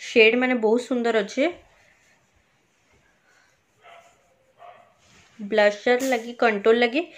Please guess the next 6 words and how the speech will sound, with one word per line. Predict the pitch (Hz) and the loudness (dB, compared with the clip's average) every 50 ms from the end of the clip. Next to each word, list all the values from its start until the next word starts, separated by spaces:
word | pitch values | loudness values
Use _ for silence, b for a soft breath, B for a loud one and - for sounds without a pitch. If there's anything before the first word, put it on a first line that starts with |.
| B B B B B - | B B B B B -2
बहुत | 214 226 240 247 233 | 2 4 4 4 4
बढ़िया | 240 240 226 226 233 262 226 - | 2 2 2 2 2 0 -2 0
palette | 277 262 247 226 226 226 226 | -2 0 2 2 0 0 0
अच्छे | 214 202 - - 220 | -4 -4 -4 -6 -6
इटा। | 208 202 247 285 349 - - _ _ _ _ _ _ _ _ _ _ _ _ _ _ _ _ _ _ _ _ _ _ _ _ _ _ _ _ _ _ _ _ _ _ _ _ _ _ _ _ _ _ _ _ _ _ _ _ _ _ _ _ _ _ - - - _ _ _ _ _ _ _ _ _ - _ _ - - - - - - - - _ _ _ _ _ _ - - - | -4 -2 -2 -2 -2 -4 -8 _ _ _ _ _ _ _ _ _ _ _ _ _ _ _ _ _ _ _ _ _ _ _ _ _ _ _ _ _ _ _ _ _ _ _ _ _ _ _ _ _ _ _ _ _ _ _ _ _ _ _ _ _ _ -20 -20 -20 _ _ _ _ _ _ _ _ _ -20 _ _ -10 -10 -10 -8 -8 -10 -10 -10 _ _ _ _ _ _ -20 -18 -14
So, | 277 277 269 | -14 -14 -14